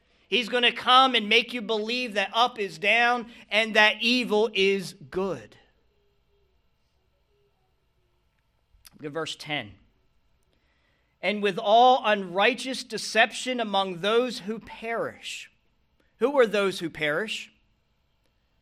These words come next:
It's those who chose to reject Jesus Christ, right? Because the church was removed,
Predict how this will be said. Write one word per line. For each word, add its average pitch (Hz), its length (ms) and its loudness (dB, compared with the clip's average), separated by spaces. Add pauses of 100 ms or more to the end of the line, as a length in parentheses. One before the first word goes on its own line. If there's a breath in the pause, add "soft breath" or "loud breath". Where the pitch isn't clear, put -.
(260)
It's 165 160 -14
those 214 360 -2
who 202 100 -6
chose 220 360 -4
to 202 100 -14
reject 190 480 -4
Jesus 185 360 -6
Christ, 190 460 -14
right? 180 240 -4
Because 180 340 -6
the 175 100 -4
church 254 400 2
was 214 240 0
removed, 214 560 -2